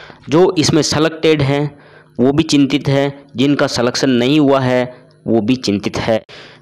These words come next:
Male candidates की भी चिंता जायज़ है, क्योंकि लाखों रुपए nursing में खर्च करके अगर उनके लिए nursing post नहीं निकले तो भी चिंता बिल्कुल जायज़ है।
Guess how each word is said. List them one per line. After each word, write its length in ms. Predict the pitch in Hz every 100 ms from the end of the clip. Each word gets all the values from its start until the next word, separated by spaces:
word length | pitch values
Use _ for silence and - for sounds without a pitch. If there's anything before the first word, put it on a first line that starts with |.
| 131
Male 220 | 165 190
candidates 480 | 190 190 175 175 -
की 160 | -
भी 100 | 175 202
चिंता 340 | 151 147 143
जायज़ 360 | 107 131 156 147
है, 100 | 151
क्योंकि 300 | 175 185 170
लाखों 340 | 131 135 202
रुपए 260 | 180 165 151 - 123
nursing 420 | 123 131 - 151
में 80 | 143
खर्च 260 | - 151 151
करके 300 | 135 120 139
अगर 280 | - 123 120
उनके 280 | 127 123 127
लिए 280 | 127 113
nursing 360 | 104 120 - 170
post 300 | 160 131 -
नहीं 240 | 113 117
निकले 380 | 135 104 110 113 113 - _ -
तो 100 | 107
भी 120 | 107
चिंता 420 | 123 110 104 113 113 -
बिल्कुल 400 | 98 92 107 117 - -
जायज़ 320 | 95 95 82
है। 180 | 95